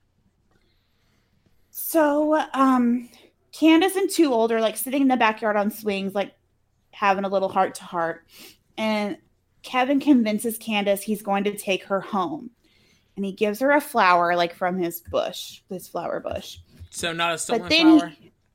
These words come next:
Speaker 1: no. But then he drives her out to the lake, and we get the opening scene again. We cut to the next morning, and Candace's mom calls Nikki's house to see if she's there because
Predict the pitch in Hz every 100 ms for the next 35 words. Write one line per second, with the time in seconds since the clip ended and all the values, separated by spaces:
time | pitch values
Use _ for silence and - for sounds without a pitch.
0 | _ _ _ _ - 214 220 214 - -
1 | _ - _ _ - 247 285 269 277 277
2 | 247 214 226 269 262 - - 247 226 311
3 | 233 208 226 202 196 196 220 208 202 208
4 | 202 208 220 196 180 - - - - 214
5 | _ _ _ _ _ _ _ _ _ _
6 | _ _ _ _ _ _ _ _ _ _
7 | _ _ 254 247 269 - 294 277 285 233
8 | 226 226 220 214 226 226 240 254 220 196
9 | 196 - 208 196 208 208 214 208 202 175
10 | 175 202 - 202 190 - 196 196 285 269
11 | 190 180 208 - 190 185